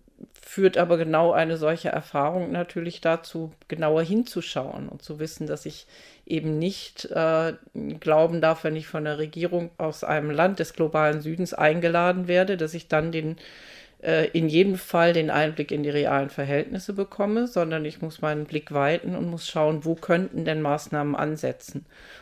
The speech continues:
Und da spielen dann wiederum die Kontakte zu vil-, zivilgesellschaftlichen Organisationen natürlich eine ganz große Rolle. Ähm, vorausgesetzt, die haben Bedingungen, so zu arbeiten, dass ich eben tatsächlich auch mit ihnen in Austausch kommen kann.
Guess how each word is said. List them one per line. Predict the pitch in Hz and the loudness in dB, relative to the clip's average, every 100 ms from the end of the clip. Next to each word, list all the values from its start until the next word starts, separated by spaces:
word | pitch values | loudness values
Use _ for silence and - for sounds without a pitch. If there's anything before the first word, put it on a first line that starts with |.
| - | -8
Und | 151 147 | 2 6
da | 151 | 6
spielen | 175 - 185 170 170 | 4 0 0 2 2
dann | 165 165 | -2 0
wiederum | 165 160 156 156 | 0 0 0 -4
die | 151 | -4
Kontakte | 160 143 160 - 143 | -6 -4 -6 -4 -8
zu | - 147 | -6 -6
vil-, | 151 - - | -6 -6 -10
zivilgesellschaftlichen | - - 156 165 165 156 147 151 151 - 147 - | -10 -6 -2 -2 -2 0 0 -2 -6 -8 -8 -4
Organisationen | 143 143 143 143 143 - - 202 190 | -2 -2 -2 -4 -6 -6 -2 0 0
natürlich | 139 139 139 131 - | 0 -2 -6 -8 -8
eine | 135 | -6
ganz | 131 131 - | -4 -6 -10
große | - - 127 131 | -10 -10 -8 -8
Rolle. | 135 139 180 214 - - - - - - | -6 -2 -2 -4 -12 -20 -20 -20 -20 0
Ähm, | 156 160 165 - | 2 2 0 -6
vorausgesetzt, | - 151 147 131 196 - 214 196 196 196 - - | -4 -2 4 6 6 4 -2 2 2 0 -8 -2
die | 170 | 0
haben | 165 175 165 | 2 2 4
Bedingungen, | 151 143 160 175 175 170 | 2 2 0 0 0 0
so | 156 151 | -2 -4
zu | 165 - | -2 -2
arbeiten, | 127 135 147 160 180 - 165 | 0 0 2 4 4 2 -4
dass | 156 | -4
ich | - - | -6 -6
eben | 151 151 | -6 -4
tatsächlich | - 151 135 139 143 - | -6 -4 -6 -6 -6 -4
auch | - | -4
mit | 147 147 | -6 -6
ihnen | 165 165 | -6 -4
in | 160 | -4
Austausch | 123 - 135 - - | -6 -10 -14 -14 -14
kommen | 135 139 135 | -14 -14 -14
kann. | 139 | -14